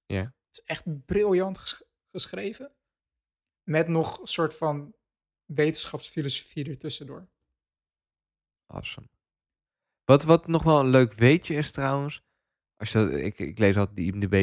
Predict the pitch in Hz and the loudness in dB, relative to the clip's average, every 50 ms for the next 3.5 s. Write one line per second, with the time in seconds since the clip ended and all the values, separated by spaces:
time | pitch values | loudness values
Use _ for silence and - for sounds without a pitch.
0 | 101 - - 98 95 95 - - 101 92 90 - - 95 92 - - 95 98 104 | 2 2 2 2 2 2 0 -2 -4 -6 -6 -6 -10 -12 -10 -4 -4 -2 -2 -2
1 | 104 101 92 95 - - 101 98 - 110 104 - 101 92 - - 101 - - _ | -4 -8 -10 -12 -10 -10 -10 -6 -4 -2 -2 0 -2 -2 -4 -4 -10 -10 -12 _
2 | _ - 147 151 170 _ _ _ _ - 110 107 - _ _ _ - 113 110 107 | _ -8 -8 -8 -8 _ _ _ _ -8 -8 -8 -8 _ _ _ 0 0 2 2
3 | 107 104 101 - - 175 196 - - _ | 4 2 2 2 2 0 0 0 -4 _